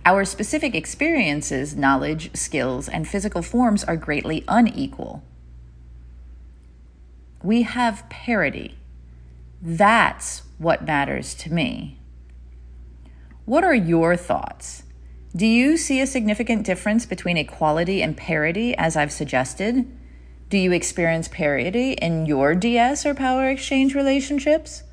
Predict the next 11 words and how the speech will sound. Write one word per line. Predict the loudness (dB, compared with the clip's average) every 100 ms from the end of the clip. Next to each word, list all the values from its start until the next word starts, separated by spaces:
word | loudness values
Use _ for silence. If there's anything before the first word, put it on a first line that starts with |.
| -20 -20 -20 -20 -20 -20 0
What | 4 6 6 2
about | 2 4 6 4 2 -2
in | -2 0 -2
your | -2 -2 2
other | 2 4 2
relationships | 0 -2 -4 -6 -6 -8 -10 -6
with | -6 -6
friends | 0 2 4 2 -2 -10 -14 -4
or | 0 4 4
others? | 4 0 -6 -14 -18 -20 -20 -20 -20 -20 -20 -20 -20 0
And | 4 6 4 -4